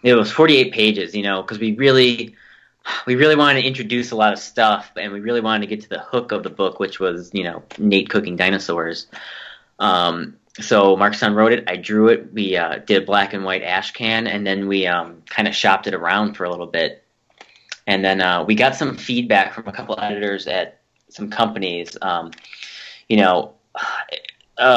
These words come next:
a forty-eight page first issue from two unknown creators is a tough sell. So, um,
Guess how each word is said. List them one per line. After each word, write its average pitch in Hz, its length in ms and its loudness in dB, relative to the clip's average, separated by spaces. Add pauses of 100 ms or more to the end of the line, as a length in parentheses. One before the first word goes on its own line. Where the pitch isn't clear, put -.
(420)
a - 80 -16
forty-eight 147 360 6
page 131 360 0
first 127 300 -2
issue 117 360 -2
from 101 240 -6
two 113 200 -4
unknown 101 280 -2
creators 98 360 0
is 87 60 -12
a - 120 -12 (340)
tough - 280 0
sell. 92 500 0 (720)
So, 101 500 4
um, 92 340 -4